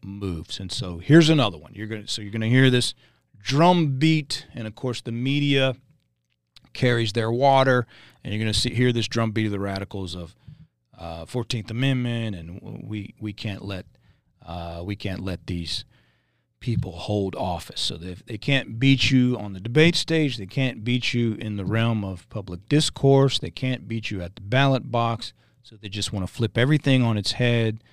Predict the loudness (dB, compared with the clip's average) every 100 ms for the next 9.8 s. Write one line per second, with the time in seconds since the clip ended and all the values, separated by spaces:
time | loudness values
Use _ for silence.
0 | _ _ _ -20 -4 -2 -2 0 0 0
1 | -2 0 0 2 0 -4 -4 -2 -4 -4
2 | -4 -6 -6 -10 -8 -10 -6 -2 0 0
3 | -6 -20 -12 -8 -6 2 2 2 2 4
4 | 2 0 _ _ _ _ -4 -4 -4 0
5 | 2 0 -4 -8 -6 2 2 4 0 -4
6 | -8 -10 -4 4 8 8 8 6 2 -2
7 | -2 -4 -6 -4 -4 -4 -8 -8 -10 -16
8 | -16 _ _ _ _ _ -20 -18 -18 _
9 | -20 -20 _ _ -12 -6 -6